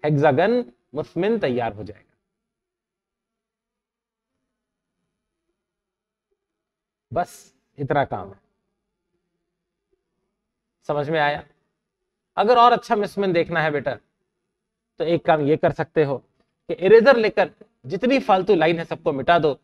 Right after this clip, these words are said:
अभी देखना आपको कितना खूबसूरत मुस्मिन दिखेगा अगर मैं ठीक से मिटा पाता हूं तो, है, ठीक है?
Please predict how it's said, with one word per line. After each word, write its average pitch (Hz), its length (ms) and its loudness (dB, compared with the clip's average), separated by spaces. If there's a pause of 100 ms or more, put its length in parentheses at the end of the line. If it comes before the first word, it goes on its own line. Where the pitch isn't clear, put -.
(180)
अभी 143 180 -2
देखना 143 320 -2
आपको 135 180 -6
कितना 151 300 -10
खूबसूरत 208 480 -4
मुस्मिन 156 300 -8
दिखेगा 143 400 -2 (320)
अगर 139 180 -2
मैं 131 140 -6
ठीक 127 180 -12
से - 120 -12
मिटा 120 200 -8
पाता 110 260 -10
हूं 101 100 -12
तो, 95 220 -20 (680)
है, 123 80 -8
ठीक 185 240 -8
है? 151 120 -8